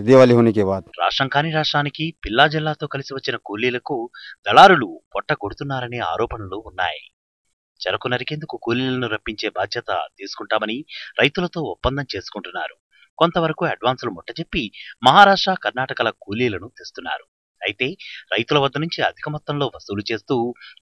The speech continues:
Speaker 2: కూలీలకు టన్నుకు నామమాత్రపు కూలీ మాత్రమే ముట్టజెపుతున్నారు. దళారుల ప్రమేయంతో అటు రైతులు, ఇటు కూలీలు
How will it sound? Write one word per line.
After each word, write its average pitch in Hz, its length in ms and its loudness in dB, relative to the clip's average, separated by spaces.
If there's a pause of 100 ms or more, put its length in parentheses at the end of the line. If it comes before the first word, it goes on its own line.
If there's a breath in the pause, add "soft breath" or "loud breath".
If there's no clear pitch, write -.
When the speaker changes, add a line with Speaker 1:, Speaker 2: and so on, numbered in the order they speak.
Speaker 2:
కూలీలకు 185 440 4 (140)
టన్నుకు 151 320 0 (120)
నామమాత్రపు 139 720 -2
కూలీ 117 260 -6
మాత్రమే 92 420 -8
ముట్టజెపుతున్నారు. - 720 -10 (260)
దళారుల 135 460 6
ప్రమేయంతో 127 460 -2 (520 loud breath)
అటు 127 120 0 (140)
రైతులు, 139 320 -6 (380 loud breath)
ఇటు 156 120 0 (120)
కూలీలు 123 440 -4